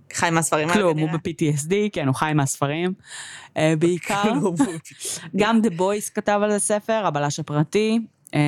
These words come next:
Speaker 2: כל,
Speaker 1: ברור,
Speaker 2: אה,
Speaker 1: נו,
Speaker 2: סדרת
Speaker 1: כל שנה.
Speaker 2: המאמרים של Pain and Gain בעצם, אה, שפרסמה את המקרה הזה, זה גם ספר. יש,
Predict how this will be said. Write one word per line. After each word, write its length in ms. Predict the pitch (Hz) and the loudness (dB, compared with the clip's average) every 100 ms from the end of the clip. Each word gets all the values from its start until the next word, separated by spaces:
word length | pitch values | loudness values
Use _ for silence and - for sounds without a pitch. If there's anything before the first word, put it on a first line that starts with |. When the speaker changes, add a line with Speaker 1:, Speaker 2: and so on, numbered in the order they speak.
| 147 143 139 | 2 0 2
Speaker 2:
כל, 120 | 190 | 2
Speaker 1:
ברור, 300 | 202 247 202 | 2 2 0
Speaker 2:
אה, 60 | 175 | -2
Speaker 1:
נו, 220 | 185 180 | -2 0
Speaker 2:
סדרת 180 | 180 170 | 0 0
Speaker 1:
כל 60 | |
שנה. 200 | 175 196 | 0 0
Speaker 2:
המאמרים 420 | 165 160 151 165 170 | 0 0 0 -2 -2
של 120 | 165 | -2
Pain 300 | 156 165 160 | 0 0 2
and 200 | 156 156 | 2 2
Gain 380 | 156 151 151 151 | 0 0 2 2
בעצם, 420 | 147 143 147 143 | 0 0 -2 0
אה, 280 | 143 143 143 135 - - - | 0 0 -2 -4 -10 -20 -2
שפרסמה 600 | 151 160 147 151 151 151 | 0 2 2 2 2 -4
את 120 | 147 | -2
המקרה 680 | 143 135 135 135 143 139 147 | 0 2 2 2 0 0 0
הזה, 180 | 139 135 | 2 0
זה 120 | 127 135 | -2 -2
גם 260 | 208 240 | 0 2
ספר. 640 | 233 233 226 - 226 220 214 - - - - | 0 -2 -4 -2 0 0 -2 -10 -20 -20 -2
יש, 460 | 185 175 180 - - | 0 2 0 -2 -8